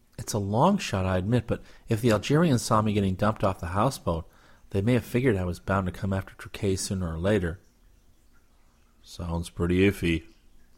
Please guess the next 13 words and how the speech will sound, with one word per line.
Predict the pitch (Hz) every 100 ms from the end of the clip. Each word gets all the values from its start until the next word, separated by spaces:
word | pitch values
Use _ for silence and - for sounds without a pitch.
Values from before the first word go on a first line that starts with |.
| -
said | - - 87
Geronimo. | 92 85 85 82 85 90 _ _ _ _ _ _ - - -
Suddenly, | - - 101 92 82
Chris | - - 92 -
snapped | - 87 -
his | -
fingers. | - 90 87 76 73 - - _ _ _ _ _ _ - _ _ -
"Wait! | 139 143 120 - - - - - _ _ _ _ _ -
Valud!" | 175 165 196 233 190 113 85 - - - - - - _ _ _ _ _ -
"Who's | 82 95 87
Valud?" | 82 82 101 85 - - - - - _ _ _ _ -
Geronimo | 87 85 80 78
asked. | 80 78 85 -